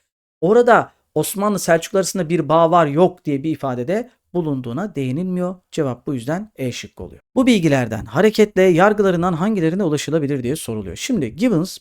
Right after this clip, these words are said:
Bizans ve Avrupalı devletlerin içine düştükleri kargaşa ortamı sayesinde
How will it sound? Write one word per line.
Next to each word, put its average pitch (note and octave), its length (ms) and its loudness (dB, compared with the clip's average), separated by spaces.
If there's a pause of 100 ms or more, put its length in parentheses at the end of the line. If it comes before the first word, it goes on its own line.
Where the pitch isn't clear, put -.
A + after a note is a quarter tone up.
Bizans F3 420 -2
ve D3 220 -2
Avrupalı D#3 580 -2
devletlerin C#3 680 -4
içine G#3+ 340 -6
düştükleri D3+ 440 -8
kargaşa F3 440 -4
ortamı E3+ 280 -6
sayesinde C#3 680 -4